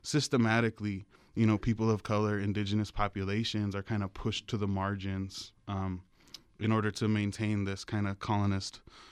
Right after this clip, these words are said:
colonizer, settler colonialism facade.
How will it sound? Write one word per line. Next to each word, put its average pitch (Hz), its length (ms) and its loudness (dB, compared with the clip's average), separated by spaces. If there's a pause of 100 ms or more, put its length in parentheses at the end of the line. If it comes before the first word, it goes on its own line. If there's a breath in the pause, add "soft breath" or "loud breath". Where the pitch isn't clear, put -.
(120)
colonizer, 101 880 4
settler 107 340 0
colonialism 98 840 0
facade. - 580 -8